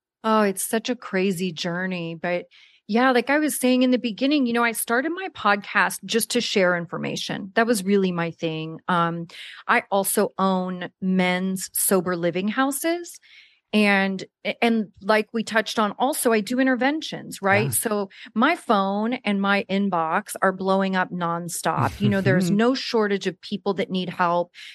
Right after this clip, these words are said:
Speaker 1: and families that need help with their adult children or young children or spouses, you know?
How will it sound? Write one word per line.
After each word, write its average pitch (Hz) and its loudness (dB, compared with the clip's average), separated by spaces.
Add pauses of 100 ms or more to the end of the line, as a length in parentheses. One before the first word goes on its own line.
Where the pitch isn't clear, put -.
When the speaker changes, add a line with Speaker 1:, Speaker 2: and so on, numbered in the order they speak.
(120)
Speaker 1:
and 180 2
families 196 2
that 175 0
need 185 0
help 175 0
with 170 0
their 170 2
adult 214 0
children 180 -4
or 170 -2
young 202 2
children 180 -4
or 165 -4
spouses, 180 -4
you 202 0
know? 190 -2